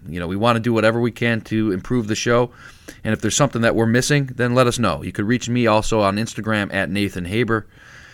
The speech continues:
And, uh, again, I know you have a lot of listening options these days. There's a lot of information out there. There's a lot of people sharing different things. So if you are listening to this podcast,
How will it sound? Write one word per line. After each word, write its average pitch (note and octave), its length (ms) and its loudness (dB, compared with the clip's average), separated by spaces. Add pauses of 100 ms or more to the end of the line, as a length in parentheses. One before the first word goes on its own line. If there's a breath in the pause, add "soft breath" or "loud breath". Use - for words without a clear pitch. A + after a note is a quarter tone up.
(260 loud breath)
And, G2+ 300 0
uh, G2 180 2
again, G2 300 0
I G2 40 0
know A2 180 2
you G#2+ 120 2
have G2+ 80 0
a G2 60 0
lot G#2+ 200 4
of G2 120 0
listening A#2+ 440 0
options G#2 440 0
these G#2+ 180 -2
days. G#2 360 2
There's F2+ 140 -6
a F2+ 60 -4
lot G#2+ 260 4
of G2 120 -2
information A2 640 -2
out G#2 180 -4
there. G#2+ 160 0
There's F#2+ 160 -4
a F#2 40 -4
lot G#2+ 240 0
of G#2 120 -6
people A2 260 -6
sharing G#2 360 -2
different G#2 300 -6
things. G#2+ 320 -2
So G2 320 -2 (460 loud breath)
if - 140 -8
you B2 100 4
are D3 100 8
listening C#3+ 360 2
to - 80 -10
this A#2+ 140 -4
podcast, A#2 680 2